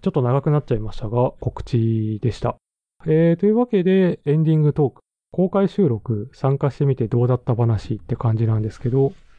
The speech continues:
まあ、あの、まだまだコメント、読んでる間にコメントしていただければ、えー、最後に拾いますので、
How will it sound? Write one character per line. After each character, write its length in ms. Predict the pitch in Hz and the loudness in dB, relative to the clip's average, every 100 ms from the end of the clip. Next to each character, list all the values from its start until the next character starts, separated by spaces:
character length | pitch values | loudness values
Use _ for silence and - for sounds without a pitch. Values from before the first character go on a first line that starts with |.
| - | -6
ま 100 | 226 | 0
あ、 60 | 190 | 2
あ 40 | |
の、 300 | 143 135 143 _ _ | 2 0 -2 _ _
ま 140 | 202 | -2
だ 80 | 214 | 0
ま 100 | 160 | 2
だ 300 | 135 113 - - | 0 -2 -8 -6
コ 140 | - | -2
メ 80 | 139 | 0
ン 60 | 139 | 0
ト、 300 | 143 139 139 _ - | 2 2 0 _ -2
読 140 | 165 | 0
ん 40 | 165 | 2
で 100 | 117 | 0
る 100 | 113 | 0
間 200 | 113 113 | -2 -2
に 100 | 120 | -2
コ 100 | 127 | 0
メ 120 | 123 | 0
ン 20 | |
ト 100 | 131 | 0
し 40 | - | 0
て 80 | |
い 20 | 123 | 0
た 100 | 123 | 2
だ 100 | 123 | 2
け 120 | 131 | 2
れ 100 | 123 | 0
ば、 220 | 113 110 - | -2 -8 -4
え 220 | 120 113 | -2 -2
ー、 0 | |
最 200 | 107 143 | -2 -2
後 120 | 113 113 | -2 -4
に 140 | 113 | -12
拾 240 | - 123 120 | -4 0 2
い 40 | |
ま 120 | 117 | 0
す 120 | 117 117 | -2 -4
の 120 | 110 | -4
で、 180 | 113 | -6